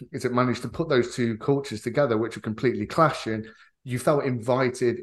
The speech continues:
in to watch something that wasn't necessarily familiar. And, um, it did it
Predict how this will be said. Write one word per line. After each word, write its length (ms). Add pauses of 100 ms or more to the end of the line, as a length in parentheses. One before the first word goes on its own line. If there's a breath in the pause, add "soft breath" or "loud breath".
in 380
to 120
watch 360
something 480
that 180
wasn't 380
necessarily 840 (420 loud breath)
familiar. 720 (260)
And, 380
um, 180
it 220
did 160
it 260